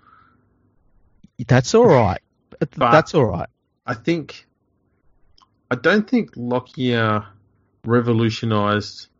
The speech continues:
Speaker 2: the way people played and hit the positions he played as much as Johns did. Um, and so that's probably why I'd rate Johns a bit higher. And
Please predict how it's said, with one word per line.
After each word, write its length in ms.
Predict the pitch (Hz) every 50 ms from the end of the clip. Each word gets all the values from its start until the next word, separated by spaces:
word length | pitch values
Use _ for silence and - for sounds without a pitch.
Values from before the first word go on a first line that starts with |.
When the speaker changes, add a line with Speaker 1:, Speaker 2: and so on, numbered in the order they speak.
| _ _ _ _ _ _ _ _ _
Speaker 2:
the 100 | - 117
way 680 | 107 101 101 104 98 98 98 101 101 101 98 98 - - _ _ _ _ _ _ _ _ _ _ _ _ -
people 260 | 127 117 117 117 101
played 360 | - - 113 104 101 101 98
and 120 | 104 92 90
hit 180 | 113 113 113
the 80 | - 107
positions 420 | - - 123 113 104 104 98 -
he 120 | 110 110 107
played 340 | - - 101 82 87 - - - -
as 200 | 107 107 107 -
much 300 | 107 104 98 98 - -
as 340 | 101 98 95 95 - - - _ _ _ -
Johns 380 | - 131 131 135 123 110 110 -
did. 300 | - 95 - - - - _ _ _ _ _ _ _ _ _ _ _ _ _ _ _ _ _ _ _ _ _ _ _ _ -
Um, 680 | - 101 101 98 95 95 95 92 92 92 87 - - _ _ _ _ _ _ _ _ _ _ _ _ _ _ _ -
and 120 | 113 110
so 220 | - 117 107 101
that's 220 | 101 117 117 - -
probably 300 | - - 139 120 120 113
why 280 | 101 98 98 101 98
I'd 140 | 98 95 92
rate 240 | 101 98 101 98 -
Johns 220 | - 107 98 92
a 20 | 95
bit 140 | 98 92 87
higher. 400 | 92 104 104 101 95 95 95 - - - - - _ _ _ _ _ _ _ -
And 560 | 101 98 98 98 98 95 95 95 95 -